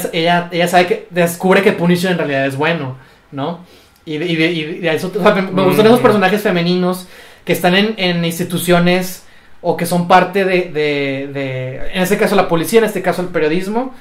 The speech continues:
Speaker 1: o, o son activistas, o sea, tienen una relación con,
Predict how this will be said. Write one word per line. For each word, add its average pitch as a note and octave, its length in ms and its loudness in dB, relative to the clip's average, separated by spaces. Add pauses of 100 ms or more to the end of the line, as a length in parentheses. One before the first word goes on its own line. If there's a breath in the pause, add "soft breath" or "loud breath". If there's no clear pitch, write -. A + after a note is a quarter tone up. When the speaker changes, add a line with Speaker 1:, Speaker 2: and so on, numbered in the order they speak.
(160 loud breath)
Speaker 1:
o, D#3 320 -2
o D#3 140 -4
son F3 160 0
activistas, F3 720 -2
o - 40 -10
sea, F3 160 0
tienen A3 380 2
una G#3+ 260 0
relación F3 580 0
con, F#3+ 380 -4